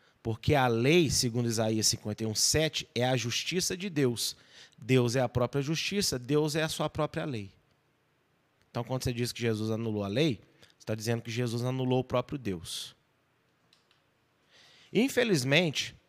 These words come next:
a doutrina errônea do antinomismo, né, aqueles que denigrem a lei de Deus, tirou da igreja do Senhor o real significado de justiça. E eu vou mostrar aqui justamente esse texto que eu acabei de citar.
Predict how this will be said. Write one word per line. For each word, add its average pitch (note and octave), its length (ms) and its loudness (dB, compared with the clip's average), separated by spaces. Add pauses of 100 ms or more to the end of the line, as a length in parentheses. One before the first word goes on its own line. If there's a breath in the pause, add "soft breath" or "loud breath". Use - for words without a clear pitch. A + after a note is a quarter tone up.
(540 loud breath)
a B2 100 2
doutrina D3 440 2
errônea C#3+ 540 4
do B2 140 2
antinomismo, A#2+ 720 0
né, C3 120 0 (420)
aqueles A2+ 300 -2
que A#2+ 280 -2 (140)
denigrem A#2+ 600 2
a G#2 60 0
lei G#2 140 0
de C#3 120 0
Deus, D#3+ 360 0 (380 loud breath)
tirou A#3 400 2
da G#3 100 0
igreja D3+ 380 2
do C#3+ 100 -4
Senhor D#3+ 400 2
o F#3+ 60 6
real E3 340 4
significado D3+ 880 0 (320)
de G#2 140 -6
justiça. G2+ 600 -4 (380 loud breath)
E - 60 -2
eu E3 100 8
vou G3 120 4
mostrar G#3+ 420 4
aqui F#3 280 0
justamente A3 480 0
esse G3 100 -2
texto G3+ 220 2
que - 60 -2
eu G#3 40 -2
acabei A3 320 0
de - 60 -4
citar. A#2 540 0